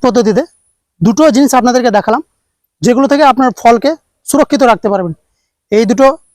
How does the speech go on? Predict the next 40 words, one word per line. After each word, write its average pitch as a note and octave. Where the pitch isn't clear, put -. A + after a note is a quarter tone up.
আপনি G#3
যদি A#3+
করতে A#3
পারেন, B3+
আপনার G#3+
বাগানের A3+
যে A3+
সমস্ত A#3
অর্গানিক A#3+
ফল A3+
আপনি A3
করছেন, G#3
সেগুলো A#3+
কিন্তু B3
নিশ্চিন্তে C4
আপনি C4
খেতে A#3+
পারবেন। G#3+
তার G#3+
একটা B3+
জলজ্যান্ত A#3
উদাহরণ G#3+
কিন্তু A3
আপনাদেরকে A3
আমি A#3+
দিয়ে G3+
দিলাম। D#3
এটা A#3+
কিন্তু B3+
আমরা B3+
ইনস্টলেশন A#3
করার A3+
পরে A3+
পরেই A#3+
দেখেন A#3+
এখানে G#3+
কতগুলো A3+
মাছি G#3
কিন্তু G#3+
উড়ে A#3+